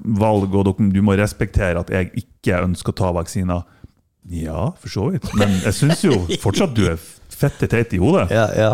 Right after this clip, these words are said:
Speaker 1: Du, du, du har ikke noe joker for å ikke få kritiske kommentarer likevel.
Speaker 2: <laughs> Nei.
Speaker 1: Så du, hvis du vil være teit, du får lov å være teit, men jeg blir å kalle deg teit.
Speaker 2: <laughs> Ja.
Speaker 1: Ja.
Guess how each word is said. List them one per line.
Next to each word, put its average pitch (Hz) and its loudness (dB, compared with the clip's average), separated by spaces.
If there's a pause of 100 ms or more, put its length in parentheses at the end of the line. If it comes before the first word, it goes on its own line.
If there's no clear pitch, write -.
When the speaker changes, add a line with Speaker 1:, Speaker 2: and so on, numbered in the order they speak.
Speaker 1:
Du, 117 0
du, 110 0
du 101 0
har 107 2
ikke 214 0
noe 104 0 (240)
joker 110 0
for 95 0
å - 0
ikke - -4
få 101 0
kritiske 113 0
kommentarer 131 2
likevel. 85 0
Speaker 2:
<laughs> - -14
Nei. - -4 (140)
Speaker 1:
Så 160 0
du, 156 2 (220)
hvis 143 -4
du - -2
vil 156 2
være 180 0
teit, 202 0
du 135 -6
får 95 -2
lov 139 4
å 160 4
være 143 2
teit, 208 -2
men 143 -2
jeg 131 0
blir 131 0
å - -6
kalle 110 0
deg - -8
teit. - -10 (320)
Speaker 2:
<laughs> 196 0
Ja. 120 2
Speaker 1:
Ja. 101 2